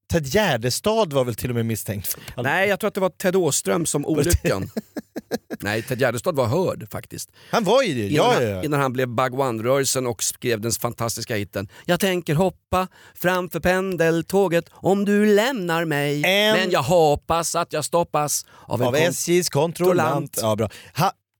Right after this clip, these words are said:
Speaker 1: här har ju en, eh, teori, eh, florerat under alla dessa trettio år. Det var ju att man har sett folk med
Speaker 2: Ja, vänta,
Speaker 1: walkie-talkies
Speaker 2: stopp. Har,
Speaker 1: på ju-, va?
Speaker 2: har en teori florerat?
Speaker 1: Nej, f-, många människor har lämnat in uppgifter, samstämmiga uppgifter.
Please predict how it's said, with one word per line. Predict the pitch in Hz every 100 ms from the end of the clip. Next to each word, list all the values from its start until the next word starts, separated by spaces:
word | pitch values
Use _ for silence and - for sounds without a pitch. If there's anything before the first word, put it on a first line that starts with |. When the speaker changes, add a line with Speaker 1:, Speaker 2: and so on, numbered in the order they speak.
| _ _ _ _ _ - -
Speaker 1:
här | 185 214 139 120 135 123
har | 135 143
ju | 143
en, | 139 143 139
eh, | 135 143 135
teori, | - 160 180 185 170 143 143
eh, | 135
florerat | - 147 127 117 113 - -
under | 175 190 175
alla | 151 147 123
dessa | 113 -
trettio | - 120 - 120
år. | 135 104
Det | 98 151
var | 143
ju | 123
att | 113 - -
man | 143
har | 160
sett | 156 - 214 -
folk | - 139 120 120
med | 127
Speaker 2:
Ja, | 127 135 -
vänta, | 147 208
Speaker 1:
walkie-talkies | 190 180 151 185
Speaker 2:
stopp. | 123 - -
Har, | - 196 208
Speaker 1:
på | 175
ju-, | 170 -
va? | - 202 214
Speaker 2:
har | 170 180 _ -
en | 277 254 180
teori | - 147 110 104
florerat? | 101 78 80 101 _
Speaker 1:
Nej, | 147 214 165 - -
f-, | - -
många | 151 180 233 240 208 220
människor | 208 185 151 160
har | 147
lämnat | 151 147 139
in | 139
uppgifter, | 151 - 165 117
samstämmiga | - 214 190 151 185 175 160
uppgifter. | 123 127 - 107